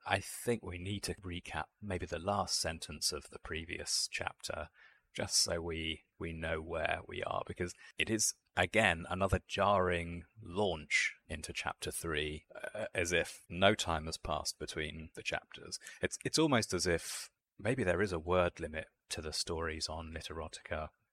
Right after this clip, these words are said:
maybe there isn't, but it's almost as if this was written as one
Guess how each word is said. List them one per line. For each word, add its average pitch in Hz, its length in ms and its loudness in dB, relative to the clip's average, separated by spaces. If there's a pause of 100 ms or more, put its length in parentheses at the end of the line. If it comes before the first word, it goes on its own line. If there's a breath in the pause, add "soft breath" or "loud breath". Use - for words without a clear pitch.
(140)
maybe 80 340 -6
there 78 180 -4
isn't, 78 320 -4 (460 loud breath)
but - 100 4
it's 92 140 4
almost 107 340 4
as 85 140 2
if - 440 -6
this - 140 0
was 80 200 -2
written 82 280 -2
as 87 180 -6
one 92 500 -2